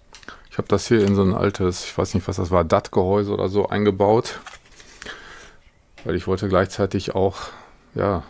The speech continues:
das Ganze testen können. Also hier habe ich ein L-C-Display, hier habe ich, äh, Schnittstellen.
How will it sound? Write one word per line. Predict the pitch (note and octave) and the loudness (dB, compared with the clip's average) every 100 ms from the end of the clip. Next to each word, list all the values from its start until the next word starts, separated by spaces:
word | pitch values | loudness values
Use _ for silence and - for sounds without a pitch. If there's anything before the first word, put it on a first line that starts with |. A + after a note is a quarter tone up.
| - | -10
das | F#2+ - | -10 -4
Ganze | F#2 F#2+ | -2 -2
testen | - G2+ - G2 | -4 -6 -4 -4
können. | - E2+ F2 | 0 -2 -2
Also | E2+ F2 | -4 -4
hier | F#2 | -4
habe | F#2+ | -4
ich | F#2+ | -4
ein | F2 | -8
L-C-Display, | F2+ - A#2 A2+ - - G2+ G#2+ G#2 | -8 0 0 0 -4 2 4 4 2
hier | F#2+ F2 | 0 -2
habe | F2+ | -2
ich, | F2+ - - | -4 -6 -6
äh, | G2 F2 F2+ F2+ - - - - | -4 -2 -4 -6 -12 -20 -20 -20
Schnittstellen. | - A#2+ - - A2 A2+ | -4 -4 -2 2 4 4